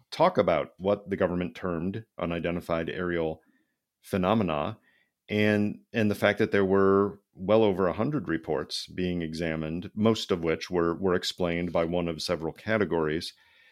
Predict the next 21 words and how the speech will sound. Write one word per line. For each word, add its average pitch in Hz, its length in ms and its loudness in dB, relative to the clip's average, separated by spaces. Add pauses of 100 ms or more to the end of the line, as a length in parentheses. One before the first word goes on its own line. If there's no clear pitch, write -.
(100)
So 127 460 4 (300)
these, 127 360 -2
these 123 180 0
hearings 135 380 2
that 107 100 0
happened 107 320 -2
this 104 180 0
week 101 220 -2
were, 92 200 0
were 95 120 -4
not 101 220 2
in 90 80 2
a 82 60 -2
vacuum. 87 440 0
They, 85 140 -2
they 98 160 0
followed 98 440 2
up - 300 2
on 90 540 0 (420)
this 98 380 0
report 92 640 0